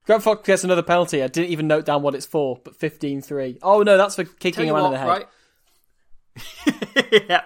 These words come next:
Speaker 2: okay. Tell you what, right? There's a moment in which France kick long. Actually, no, I think it might be a missed drop goal attempt. I've not jotted that bit down.
Speaker 1: Sure.
Speaker 2: But, right, Matt Gallagher's dad
Speaker 1: <laughs>
Speaker 2: takes the ball just before the twenty, the, the goal line,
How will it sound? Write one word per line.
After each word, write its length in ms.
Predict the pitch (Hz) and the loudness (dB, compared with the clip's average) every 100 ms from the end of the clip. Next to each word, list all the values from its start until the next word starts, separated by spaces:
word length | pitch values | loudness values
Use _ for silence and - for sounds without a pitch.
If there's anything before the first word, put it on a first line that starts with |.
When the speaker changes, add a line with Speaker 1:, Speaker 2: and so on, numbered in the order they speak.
| _ | _
Speaker 2:
okay. 320 | 180 175 147 - _ _ | -6 -4 -4 -6 _ _
Tell 160 | - 220 | -6 -4
you 120 | 190 | -2
what, 180 | 147 139 | -2 -2
right? 280 | 151 165 160 - | -2 -2 -6 -12
There's 120 | 156 | -12
a 80 | 160 | -8
moment 540 | 180 190 147 117 110 _ _ _ - | -8 -8 -8 -12 -16 _ _ _ -16
in 160 | 151 147 | -12 -10
which 240 | 143 - | -10 -10
France 280 | - 180 175 | -6 -6 -6
kick 200 | 165 160 | -12 -10
long. 380 | 151 123 110 117 _ _ _ - | -8 -8 -12 _ _ _ _ -10
Actually, 300 | 147 175 269 | -10 -8 -4
no, 60 | |
I 40 | 220 | -4
think 160 | 247 220 | -6 -12
it 20 | |
might 120 | 196 | -12
be 80 | 147 | -10
a 20 | |
missed 160 | 139 - | -14 -16
drop 140 | 135 | -14
goal 160 | 160 143 | -12 -12
attempt. 220 | - - | -14 -18
I've 180 | 131 _ _ | -18 _ _
not 280 | 135 117 - | -20 -20 -20
jotted 320 | - 107 - | -20 -20 -20
that 140 | 110 - | -20 -20
bit 100 | - | -14
down. 60 | - | -4
Speaker 1:
Sure. 260 | 156 104 - _ - | -4 -4 -12 _ -6
Speaker 2:
But, 300 | 220 135 - _ - | -4 -4 -8 _ -8
right, 280 | 135 160 - _ _ _ _ - | -6 -4 -8 _ _ _ _ -8
Matt 220 | 180 214 | -6 -4
Gallagher's 420 | 208 214 180 135 | -4 -4 -4 -10
dad 340 | - 110 127 - _ _ _ | -12 -10 -10 -12 _ _ _
Speaker 1:
<laughs> 40 | - - 156 - | -20 -12 -10 -8
Speaker 2:
takes 260 | 214 220 | -10 -8
the 80 | 220 | -12
ball 260 | 202 196 165 | -6 -6 -6
just 140 | 170 | -10
before 180 | - 180 | -12 -12
the 60 | 165 | -12
twenty, 340 | - 175 165 - | -12 -12 -12 -12
the, 300 | 151 147 139 _ _ | -8 -8 -10 _ _
the 80 | 151 | -8
goal 220 | 165 170 | -4 -2
line, 380 | 127 110 123 170 | -4 -8 -10 -14